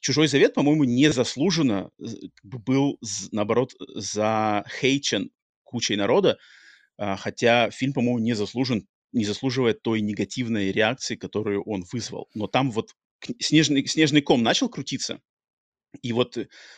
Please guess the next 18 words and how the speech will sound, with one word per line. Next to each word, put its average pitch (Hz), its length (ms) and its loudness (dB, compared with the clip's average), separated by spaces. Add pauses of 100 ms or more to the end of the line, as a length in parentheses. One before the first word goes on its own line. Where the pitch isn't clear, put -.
(140)
получилось 160 340 -2
то 123 100 -4
же 117 80 -4
самое. - 320 -8 (760)
Поэтому, 143 600 4 (540)
не 139 140 0
знаю, 139 220 4
я 123 120 6
для 180 120 2
себя, 190 280 6
вот 156 160 4
я, 143 120 8
я, 139 180 4
как, 139 160 0
мне 139 140 8
прям 156 180 2
было 151 180 6
интересно, 151 500 -2